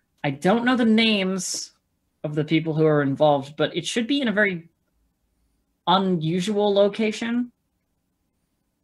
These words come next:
and with at least a few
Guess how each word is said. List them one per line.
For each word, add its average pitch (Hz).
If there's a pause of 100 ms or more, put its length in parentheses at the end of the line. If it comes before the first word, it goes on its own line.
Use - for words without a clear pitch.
(260)
and 160
with 160 (300)
at 175
least 175
a 170
few 202